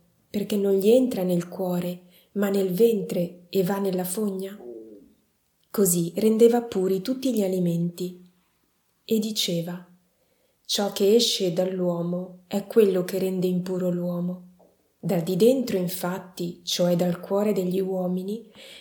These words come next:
escono i propositi di male, impurità, furti, omicidi, adulteri, avidità,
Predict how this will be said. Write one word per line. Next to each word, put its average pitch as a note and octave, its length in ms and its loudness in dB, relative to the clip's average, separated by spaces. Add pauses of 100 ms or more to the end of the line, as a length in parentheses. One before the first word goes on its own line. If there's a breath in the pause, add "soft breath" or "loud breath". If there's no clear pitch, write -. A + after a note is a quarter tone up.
(120 loud breath)
escono B3+ 480 4
i F#3+ 80 2
propositi A3 640 0
di G3 120 -2
male, F3+ 540 -4 (380)
impurità, G3 880 0 (240 loud breath)
furti, G#3 800 -4
omicidi, F#3 1000 -4
adulteri, F#3 1040 -2
avidità, F#3 840 -4